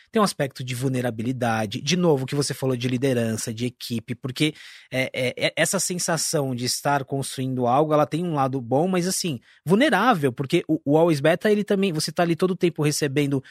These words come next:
o retorno do consumidor ou de todos os seus interlocutores, então tem esse lado de vulnerabilidade,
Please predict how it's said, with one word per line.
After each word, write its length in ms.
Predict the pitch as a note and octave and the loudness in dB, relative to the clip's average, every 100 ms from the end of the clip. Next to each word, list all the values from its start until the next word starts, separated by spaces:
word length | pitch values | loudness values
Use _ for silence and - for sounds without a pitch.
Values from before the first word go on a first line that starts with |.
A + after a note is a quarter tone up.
| - | -4
o 60 | C3+ | 2
retorno 480 | D3 C3 D#3 C#3+ C3 | 2 4 4 4 -2
do 160 | C3 | -4
consumidor 800 | D3 C3+ - C3+ A2+ C3 C#3+ C#3 | -4 -4 -2 -4 0 4 6 4
ou 140 | B2+ B2 | 2 0
de 100 | C3 | -2
todos 400 | D3 D#3 D3 C3+ | 0 0 0 -2
os 100 | - | -2
seus 160 | C#3 | -4
interlocutores, 960 | B2+ C3+ B2+ A#2+ _ C#3+ C#3+ C#3 C3+ - - - | -2 -2 -2 -4 _ 2 4 4 0 -4 -12 -10
então 240 | B2 C#3+ | -2 0
tem 140 | C#3 D3+ | 2 0
esse 160 | - | 0
lado 180 | D3 C3+ | -2 -2
de 80 | B2+ | -4
vulnerabilidade, 960 | B2+ C3 B2+ B2+ C3+ C3 C3+ B2+ B2+ | -4 -2 -2 -4 -2 0 2 0 -4